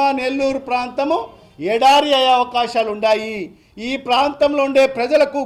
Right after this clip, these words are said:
గుక్కెడు నీళ్ల కోసం కూడా నీళ్లు దొరికే పరిస్థితి ఉండబోదు అని ఆలోచన చేసిన వ్యక్తి జగన్మోహన్ రెడ్డి గారు. మరి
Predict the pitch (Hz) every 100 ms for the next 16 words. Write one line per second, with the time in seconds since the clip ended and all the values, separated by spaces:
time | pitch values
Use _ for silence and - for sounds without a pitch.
0 | 240 262 - 269 240 226 277 320 302 294
1 | 277 277 262 269 294 339 359 - - _
2 | _ _ _ _ - _ _ _ _ -
3 | 202 302 320 277 269 277 302 285 262 254
4 | 254 277 240 254 240 233 226 226 175 -
5 | _ _ _ _ _ _ _ _ _ _
6 | _ _ _ _ 202 269 262 151 202 285
7 | 320 311 277 277 269 262 247 233 226 226
8 | 262 220 190 - _ _ _ _ _ _
9 | _ _ _ _ _ _ _ _ _ _
10 | _ _ _ _ _ _ _ _ _ _
11 | _ _ _ _ _ 127 196 226 220 202
12 | 190 175 147 127 - _ _ _ _ _
13 | _ _ _ _ _ _ _ _ 202 277